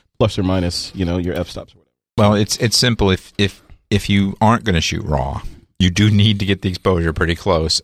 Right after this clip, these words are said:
Speaker 2: and that's what a gray card will help you do. And as
Speaker 1: Mm-hmm.
Speaker 2: far as white balance, that's another thing you'll need to get close. Uh, there's a great product by Lastolite, which I'm gonna be reviewing later on the blog, which is this very small,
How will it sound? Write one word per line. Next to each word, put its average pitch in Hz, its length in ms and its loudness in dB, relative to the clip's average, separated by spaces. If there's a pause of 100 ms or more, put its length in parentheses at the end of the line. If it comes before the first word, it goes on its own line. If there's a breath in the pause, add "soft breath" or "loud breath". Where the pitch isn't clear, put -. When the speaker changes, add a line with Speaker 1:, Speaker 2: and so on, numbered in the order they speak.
(120)
Speaker 2:
and 85 340 0
that's 87 200 0
what 90 120 0
a - 20 -4
gray 87 220 2
card 78 280 -2
will 76 120 -4
help 73 260 -6
you 73 60 -2
do. 71 360 -2
And 82 220 2
as 80 80 2
Speaker 1:
Mm-hmm. 87 80 2
Speaker 2:
far 87 140 4
as 80 80 -2
white 117 280 2
balance, 82 400 -2
that's 85 280 -4
another 127 240 0
thing 101 140 0
you'll 80 140 0
need 76 160 -2
to 80 60 -6
get 82 180 -4
close. 76 460 -2 (100)
Uh, 92 120 2
there's 95 260 2
a 95 60 -2
great 113 340 0
product 90 380 2
by 82 120 0
Lastolite, 101 800 0 (560 loud breath)
which 92 160 0
I'm 92 80 2
gonna 87 140 0
be 87 120 2
reviewing 87 420 2
later 80 220 0
on 73 80 0
the 73 60 0
blog, 80 440 0 (360 loud breath)
which 107 140 -2
is 101 120 0
this 107 180 -2
very 110 460 2
small, 98 600 0